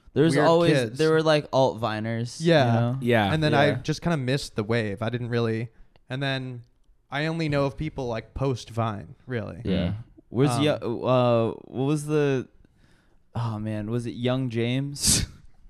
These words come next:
Speaker 1: Or, like, fucking the, the ones, the, the ones where it's, like, a robot, like, fucking Photoshop shit. You know what I'm talking
Speaker 3: I think
Speaker 1: about.
Speaker 3: I do, yeah.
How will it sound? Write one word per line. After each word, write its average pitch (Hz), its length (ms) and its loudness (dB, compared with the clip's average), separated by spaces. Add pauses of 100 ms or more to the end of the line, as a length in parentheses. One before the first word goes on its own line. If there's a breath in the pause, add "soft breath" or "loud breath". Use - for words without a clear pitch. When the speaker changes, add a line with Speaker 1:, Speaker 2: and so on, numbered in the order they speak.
(500 soft breath)
Speaker 1:
Or, 117 100 -2
like, 113 500 -2 (480)
fucking 123 260 -2
the, 123 240 2
the 127 100 2
ones, 127 540 0
the, 120 420 4
the 127 100 2
ones 131 260 2
where 131 100 2
it's, 123 140 -4
like, 117 240 -2
a 110 100 0
robot, 113 680 0 (260)
like, 107 300 -4
fucking 110 600 -6
Photoshop 127 540 -2
shit. 151 300 -4
You 202 160 -4
know 220 120 0
what 175 120 2
I'm 139 80 -2
talking 110 360 0
Speaker 3:
I 143 60 6
think 151 220 4
Speaker 1:
about. 120 100 4
Speaker 3:
I 117 60 4
do, 117 100 2
yeah. 104 520 4